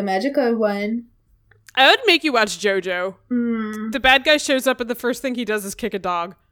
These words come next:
Speaker 1: That's not nice.
Speaker 2: But it's, like, hilarious. Okay, well, you just have to watch it.
Speaker 1: <laughs>
Speaker 2: Anyway, that's it. Watch anime. Um, be discriminating about the anime that you do watch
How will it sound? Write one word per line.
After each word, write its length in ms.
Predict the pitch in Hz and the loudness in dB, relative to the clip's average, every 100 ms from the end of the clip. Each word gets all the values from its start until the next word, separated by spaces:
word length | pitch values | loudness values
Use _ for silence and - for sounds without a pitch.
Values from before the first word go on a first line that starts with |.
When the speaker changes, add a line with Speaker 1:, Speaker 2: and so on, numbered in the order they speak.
| _ _ - | _ _ -8
Speaker 1:
That's 320 | 269 269 - | -6 -6 -4
not 220 | 339 269 | -2 -2
nice. 640 | 226 202 214 247 - - - - - - 240 | -4 -8 -8 -10 -12 -16 -20 -20 -20 -20 -10
Speaker 2:
But 140 | 320 339 | -6 -6
it's, 340 | 277 - - | -8 -12 -14
like, 200 | 311 - | -14 -12
hilarious. 360 | 226 302 302 - | -8 -4 -4 -2
Okay, 240 | 285 247 - 269 | -4 -6 -16 -18
well, 80 | |
you 120 | 254 320 | -16 -12
just 180 | 415 | -4
have 120 | 254 359 | -2 0
to 60 | |
watch 280 | 247 180 - | -2 -6 -10
it. 1000 | - - - 415 403 392 370 - 392 - - | -10 -12 -2 2 2 4 2 2 -2 -2 -12
Speaker 1:
<laughs> 60 | _ 277 - - - - 370 - - - _ - - | _ -18 -10 -8 -8 -10 -12 -12 -16 -16 _ -14 -4
Speaker 2:
Anyway, 280 | 427 415 370 - | 0 0 -2 -8
that's 160 | 330 320 | -6 -4
it. 180 | - 254 | -4 -2
Watch 220 | 285 311 | -2 -2
anime. 420 | 277 269 269 254 - | -2 -2 -4 -6 -8
Um, 420 | - 233 226 233 214 - _ _ _ _ | -2 0 0 -2 -12 -20 _ _ _ _
be 160 | 247 | -12
discriminating 680 | 240 240 - 233 226 226 226 | -10 -12 -8 -6 -4 -6 -8
about 320 | 220 214 214 | -8 -8 -8
the 120 | 233 220 | -10 -8
anime 260 | 226 254 | -8 -8
that 140 | 262 285 | -10 -10
you 80 | 349 | -10
do 160 | 453 427 | -8 -6
watch 480 | 220 - - - | -8 -10 -14 -14